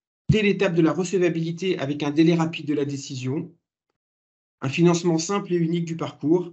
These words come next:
un accompagnement renforcé et individualisé, et puis,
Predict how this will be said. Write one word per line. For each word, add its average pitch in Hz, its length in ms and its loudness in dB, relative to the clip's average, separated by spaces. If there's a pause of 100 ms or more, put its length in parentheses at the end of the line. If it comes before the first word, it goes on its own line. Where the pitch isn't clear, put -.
(380)
un 127 120 -4
accompagnement 147 580 2
renforcé 175 560 -2
et 160 100 4
individualisé, 143 880 -4 (520)
et 139 100 0
puis, 196 440 -4